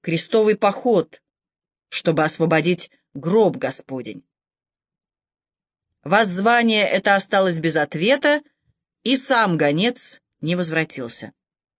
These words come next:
Теперь она послала двух своих герольдов с письмом, в котором она предостерегала англичан, прося их снять осаду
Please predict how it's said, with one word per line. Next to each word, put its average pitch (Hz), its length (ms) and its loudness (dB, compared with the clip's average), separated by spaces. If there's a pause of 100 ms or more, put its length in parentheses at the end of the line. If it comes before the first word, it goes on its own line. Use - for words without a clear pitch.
(760)
Теперь 392 360 4
она 339 120 2
послала 269 520 4
двух 240 240 -2
своих 247 320 2
герольдов 220 680 2 (220)
с - 120 -12
письмом, 226 640 0 (560)
в - 120 -16
котором 262 360 4
она 262 220 4
предостерегала 233 840 2
англичан, 214 800 0 (440)
прося 208 320 2
их 202 120 2
снять 202 380 0
осаду 277 580 2